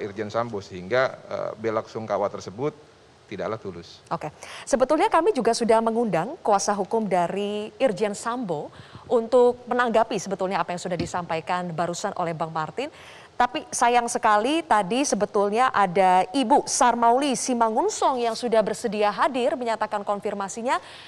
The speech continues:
Speaker 2: Tiba-tiba ketika kami kontak sudah tidak bisa dihubungi lagi. Oleh karena itu saya akan lanjutkan terlebih dahulu, pemirsa. Selain pemeriksaan Irjen Sambo yang dilakukan hari ini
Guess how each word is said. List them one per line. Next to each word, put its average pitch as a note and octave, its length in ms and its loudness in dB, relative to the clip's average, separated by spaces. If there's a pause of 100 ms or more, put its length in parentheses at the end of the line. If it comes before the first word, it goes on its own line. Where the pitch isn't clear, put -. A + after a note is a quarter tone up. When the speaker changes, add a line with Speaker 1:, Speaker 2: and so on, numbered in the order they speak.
(100)
Speaker 2:
Tiba-tiba G#3 320 2
ketika G3+ 320 -2
kami G3+ 240 -2
kontak F#3+ 320 -4
sudah F#3+ 160 -4
tidak E3+ 220 -4
bisa F3 100 -4
dihubungi E3+ 400 -4
lagi. F3 240 0 (320)
Oleh C4 160 4
karena C#4+ 220 4
itu G4+ 100 4 (160)
saya B3+ 300 2
akan B3 180 4
lanjutkan A3+ 380 0
terlebih G#3+ 260 -2
dahulu, F#3+ 400 0
pemirsa. G#3 460 0 (320)
Selain C#4+ 720 4
pemeriksaan A#3 800 0
Irjen G3 260 0
Sambo G#3 400 -2
yang F#3+ 80 0
dilakukan F3+ 480 -4
hari E3+ 300 -2
ini D4 340 -2